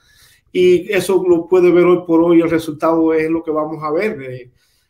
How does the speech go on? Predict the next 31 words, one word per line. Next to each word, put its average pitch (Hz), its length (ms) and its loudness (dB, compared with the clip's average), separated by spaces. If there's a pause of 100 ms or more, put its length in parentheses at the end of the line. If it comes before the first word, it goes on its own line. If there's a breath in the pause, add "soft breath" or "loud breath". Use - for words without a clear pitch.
(160)
me 139 180 -4
parece 156 420 -2
que 160 340 2
Miami 151 360 0
es 160 40 -4
un 156 80 -6
excelente 156 500 -4
lugar 151 380 -2
para 156 160 -6
vivir, 143 360 -4
entrenar. 165 500 -8 (640)
Y, 165 880 0
y 139 40 -8
yo 165 540 2
de 147 120 4
verdad 143 280 0
me 190 80 -2
gustaría 151 420 -2
un 160 120 -8
día 156 200 0
tal 143 140 -8
vez 147 160 -6
tener 143 240 -10
un 143 80 -10
boxeador 135 400 -12
de 135 100 -12
Miami, 139 360 -10
nunca 123 220 -12
he - 40 -16
tenido 131 260 -10
ninguno. 151 500 -6